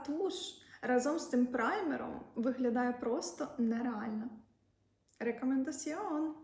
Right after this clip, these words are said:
Якщо ми говоримо про бюджетні туші, я рекомендую Maybelline Sky High або ось таку кольорову від Eveline.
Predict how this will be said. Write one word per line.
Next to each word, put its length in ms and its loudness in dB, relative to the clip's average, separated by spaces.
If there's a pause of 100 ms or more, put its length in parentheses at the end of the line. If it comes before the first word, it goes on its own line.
(300)
Якщо 280 2
ми 180 2
говоримо 420 2
про 180 4
бюджетні 500 4
туші, 460 4
я 160 4
рекомендую 760 4
Maybelline 460 4
Sky 380 -4
High 300 0
або 340 2
ось 100 -2
таку 280 -2
кольорову 680 2
від 260 0
Eveline. 520 -2